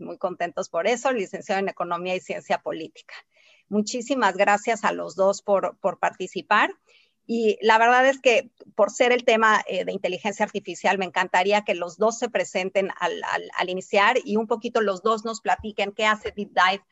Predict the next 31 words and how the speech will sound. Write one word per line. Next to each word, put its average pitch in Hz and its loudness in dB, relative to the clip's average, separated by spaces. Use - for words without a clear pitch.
qué 220 4
hace 214 4
Apply 208 2
y 202 -2
luego 202 4
ya 196 4
los 196 -2
dejo 185 -2
con 170 -4
sus 165 -10
preguntas. 170 -4
Manuel, 202 0
te 202 0
cedo 247 2
el 226 0
micrófono, 233 0
yo 202 4
apago 196 4
mi 185 -4
cámara 220 2
para 180 2
después, 180 -4
eh, 170 -4
volverme 202 0
a - -2
incorporar 180 0
con 190 -6
las 165 -4
preguntas 165 -4
del 160 -10
público. - -18